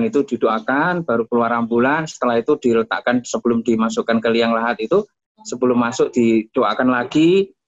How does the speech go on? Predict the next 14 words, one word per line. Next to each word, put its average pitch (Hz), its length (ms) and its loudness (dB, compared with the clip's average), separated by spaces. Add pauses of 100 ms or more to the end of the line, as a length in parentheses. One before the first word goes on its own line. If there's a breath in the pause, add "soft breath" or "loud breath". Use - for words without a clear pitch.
(320)
Kemudian 139 640 2
ada 131 160 2
juga 143 320 0
yang 147 160 4
minta 147 160 2
dimasukkan 139 560 0
dulu, 170 560 2
kemudian 123 400 2
ditimbun, 127 640 2
baru 127 480 0
didoakan. 110 640 -2
Jadi 135 320 0 (240)
prosesnya 139 320 -2
sama. 110 400 -4